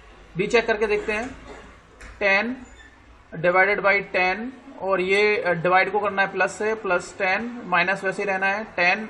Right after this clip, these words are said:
into tan। तो ये कितना हो गया, Divide करेंगे, ये आपका वन हो गया, प्लस टेन हो गया, माइनस हंड्रेड,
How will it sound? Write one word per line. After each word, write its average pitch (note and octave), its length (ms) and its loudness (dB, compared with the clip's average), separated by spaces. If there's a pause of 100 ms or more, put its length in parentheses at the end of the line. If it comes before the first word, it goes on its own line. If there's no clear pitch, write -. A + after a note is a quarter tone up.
into F3+ 400 -8
tan। G3 260 0 (640)
तो F#3+ 60 -2
ये G3+ 120 6
कितना A3+ 220 2
हो A3 120 4
गया, A3 120 2
Divide F#3+ 280 4
करेंगे, G3+ 220 0
ये G3+ 60 4
आपका F#3 200 2
वन F3 160 2
हो G3+ 120 -2
गया, G#3 200 2
प्लस E3+ 400 -2
टेन F#3+ 160 -2
हो G3 120 -4
गया, G3+ 220 2
माइनस F#3 580 0
हंड्रेड, E3 380 2